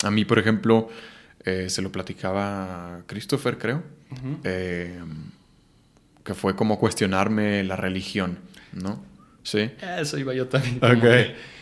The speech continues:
Speaker 2: yo, este, también ya desde antes, este, cuestionaba muchas cosas de la religión.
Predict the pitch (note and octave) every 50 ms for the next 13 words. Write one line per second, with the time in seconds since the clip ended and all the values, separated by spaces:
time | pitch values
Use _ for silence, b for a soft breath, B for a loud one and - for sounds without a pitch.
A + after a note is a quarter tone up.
0 | B B B B B B B B _ _ _ - - - - - - - - -
1 | - - - C#3 C#3 C3 - C#3+ C#3+ E3 E3+ F3 F3+ F3+ E3+ D3+ C#3+ - - C#3
2 | B2 A#2+ A#2+ - A#2 A#2+ B2 B2+ C3 B2+ B2+ A#2+ A#2+ A2+ A2+ A2+ A2+ G#2+ A2+ A2+
3 | A#2+ A#2+ A#2 C3 B2+ A#2+ - A#2+ G#2+ - - - G#2+ G2 F#2 F2 F2 D2 D2 -
4 | - G#2+ A2 - A2+ G#2+ A2 A2+ A2+ A#2 - A#2+ - - A#2 A#2 A#2 A2+ A2+ G#2+
5 | G#2 G2+ G2 G#2 G2+ F#2+ F#2+ - A2+ A2 A#2+ C#3+ D3